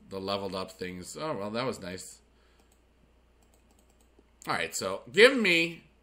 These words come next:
a diva. Please. Please, please.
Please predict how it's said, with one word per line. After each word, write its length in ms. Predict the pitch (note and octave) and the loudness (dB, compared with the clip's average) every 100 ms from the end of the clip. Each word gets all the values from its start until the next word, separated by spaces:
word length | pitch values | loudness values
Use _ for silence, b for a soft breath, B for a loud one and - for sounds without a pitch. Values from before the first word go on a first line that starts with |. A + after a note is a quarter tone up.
| _ _ _ _ _ _ _ _ _ _ _ _ _ _ _ _ _ _ _ - _ _ - _ _ - - | _ _ _ _ _ _ _ _ _ _ _ _ _ _ _ _ _ _ _ -20 _ _ -20 _ _ -8 2
a 60 | |
diva. 300 | G#3+ B3+ C3 - - - _ _ - | 6 6 4 -4 -20 -20 _ _ 0
Please. 460 | A#3 C3 - - - _ _ _ | 2 0 -6 -16 -20 _ _ _
Please, 260 | - D4+ G#3+ | -8 -4 -4
please. 400 | - F#2 D2+ | -6 -8 -10